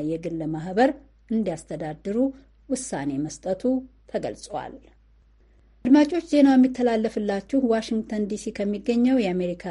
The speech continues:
ድምፅ ራዲዮ ጣቢያ የአማርኛ አገልግሎት ነው። ዲሞክራሲ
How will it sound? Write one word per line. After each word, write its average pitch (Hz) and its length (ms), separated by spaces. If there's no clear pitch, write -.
ድምፅ 214 340
ራዲዮ 202 360
ጣቢያ 220 340
የአማርኛ 196 560
አገልግሎት 151 640
ነው። 156 160
ዲሞክራሲ 240 500